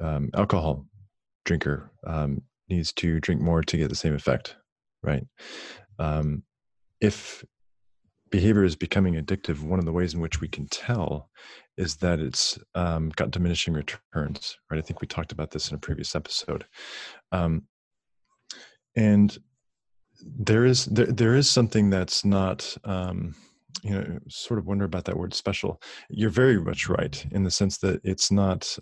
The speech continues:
um, it's not in the context, or these, these encounters aren't happening in the context of a committed, uh, meaningful, special relationship.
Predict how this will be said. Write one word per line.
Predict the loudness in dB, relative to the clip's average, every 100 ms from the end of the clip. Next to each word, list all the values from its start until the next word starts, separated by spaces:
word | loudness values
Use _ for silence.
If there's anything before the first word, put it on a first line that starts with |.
| -4
um, | -2 0 -2 -4 -6 _ _ _ -12 _ _ _
it's | -8 2
not | 2 2 0
in | 0
the | 0
context, | -2 -4 -2 -4 -2
or | -4 -4
these, | -4 -4 -4 -8
these | -6 -6
encounters | -6 -2 2 2 0 -6
aren't | -6 -4
happening | -4 -4 -4 -4
in | -6
the | -6
context | -2 -2 -2 -4
of | -6 -4
a | -4
committed, | -4 -4 -2 -2 -4 _ -20 -20 -8
uh, | -4
meaningful, | -2 -4 -6
special | -12 -6 -4 -4
relationship. | -4 -2 -2 -2 -4 -4 -6